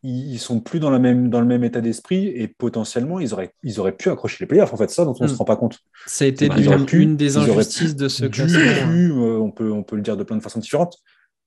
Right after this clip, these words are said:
Speaker 1: C'est, c'est eux qui ont pris le plus cher. Alors,
Speaker 2: Oui.
Speaker 1: avec Monaco, mais Monaco a su rebondir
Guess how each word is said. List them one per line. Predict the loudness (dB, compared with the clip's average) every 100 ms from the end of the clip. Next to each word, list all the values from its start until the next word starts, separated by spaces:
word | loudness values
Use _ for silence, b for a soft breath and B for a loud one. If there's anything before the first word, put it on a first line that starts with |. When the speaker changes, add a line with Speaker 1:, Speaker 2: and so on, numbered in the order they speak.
| _ _ _ _ _ _ _
Speaker 1:
C'est, | -12 -6 -4
c'est | 2
eux | 4
qui | 4 0
ont |
pris | 0 0
le | -2
plus | -6 -2
cher. | 4 4 4 0
Alors, | 0 2
Speaker 2:
Oui. | 2 0
Speaker 1:
avec | 0 -2 -2
Monaco, | -2 -2 -4 -8 _ _ _ -6
mais | -2
Monaco | 0 0 -2 0
a | -2
su | -2 -4
rebondir | -4 -4 -2 -4